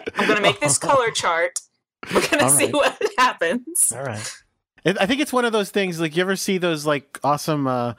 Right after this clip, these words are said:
Speaker 2: illusions where, where they go, "This square is the same color as this square," and you're like, "That can't be possible," but then when you zoom in, it's, like, the same color.
Speaker 1: Yeah,
Speaker 2: That's what it
Speaker 1: yeah.
Speaker 2: is.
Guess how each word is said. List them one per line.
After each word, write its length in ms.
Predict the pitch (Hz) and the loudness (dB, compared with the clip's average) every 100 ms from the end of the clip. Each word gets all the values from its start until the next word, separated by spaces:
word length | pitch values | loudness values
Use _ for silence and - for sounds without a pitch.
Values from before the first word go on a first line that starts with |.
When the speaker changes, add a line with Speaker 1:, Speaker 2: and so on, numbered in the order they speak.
| - | -6
Speaker 2:
illusions 580 | 131 151 143 156 147 | 0 0 0 -2 -2
where, 260 | 127 127 117 | 0 0 0
where 280 | 123 120 120 | -2 -2 -2
they 400 | 87 - 123 120 | -6 -4 -2 -2
go, 260 | 120 113 - - - - | -2 -4 -8 -16 -18 -2
"This 220 | 165 - | -2 0
square 320 | - 147 131 | 0 0 0
is 140 | 123 | -2
the 80 | 123 | -4
same 360 | - 156 151 131 | -2 0 0 -2
color 300 | - 143 127 | 0 0 0
as 160 | 113 | -2
this 140 | 127 156 | -2 -2
square," 280 | - 104 95 | -2 -2 -2
and 140 | 104 | -4
you're 100 | 110 | -4
like, 260 | 101 101 - | -4 -6 -4
"That 180 | 139 - | -6 -2
can't 260 | 160 143 | -2 -2
be 80 | 127 | -4
possible," 480 | - 127 117 95 92 | -2 -2 -4 -8 -8
but 160 | 95 | -6
then 160 | 113 104 | -4 -4
when 140 | 101 | -4
you 120 | 98 95 | -4 -4
zoom 280 | 107 101 | -4 -4
in, 100 | 101 | -6
it's, 220 | 92 85 92 | -8 -10 -14
like, 100 | 90 | -14
the 80 | |
same 140 | - 90 | -12 -12
color. 240 | - 87 - | -10 -10 -2
Speaker 1:
Yeah, 240 | 294 339 | 0 2
Speaker 2:
That's 160 | - - | -2 -2
what 100 | 320 | 0
it 20 | |
Speaker 1:
yeah. 200 | 220 - | 0 -2
Speaker 2:
is. 220 | - - | -6 -18